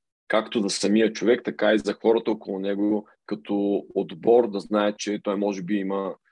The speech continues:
някакъв проблем и може да му се обърне внимание и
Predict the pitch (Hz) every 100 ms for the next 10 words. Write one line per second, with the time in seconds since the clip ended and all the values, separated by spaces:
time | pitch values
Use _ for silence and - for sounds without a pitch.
0 | - 98 95 - - 95 92 95 95 95
1 | 95 98 95 95 95 98 90 87 92 95
2 | 92 90 92 95 92 92 95